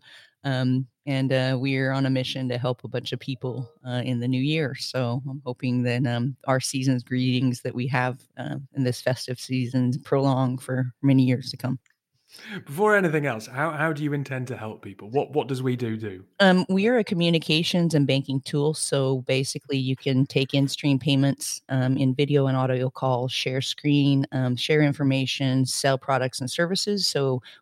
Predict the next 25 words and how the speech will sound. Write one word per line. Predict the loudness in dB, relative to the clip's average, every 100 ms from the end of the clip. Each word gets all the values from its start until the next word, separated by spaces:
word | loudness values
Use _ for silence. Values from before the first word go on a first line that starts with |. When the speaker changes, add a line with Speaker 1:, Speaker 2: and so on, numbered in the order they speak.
| -2
Speaker 1:
we're | 0
a | 4
drop-in | 2 2 2 2
audio | 2 0 -4
and | 0
video, | 2 4 4
but | 4
on | 2 2
the | 2
back | 2 2 0
end, | 0 2
we're | 2 2 0 0
also | -4 -4 -4 -4
a |
banking | 0 0 2 -2
service. | 0 0 0 -2 -2
So | -2 -2
people | -2 -4 -2
can | 0 2 4
manage | 4 2 0 0
their, | 4 6 4 2
and | 2 4
automate | 4 4 2 0
their | 0
invoices | 2 4 2 0 2 2 0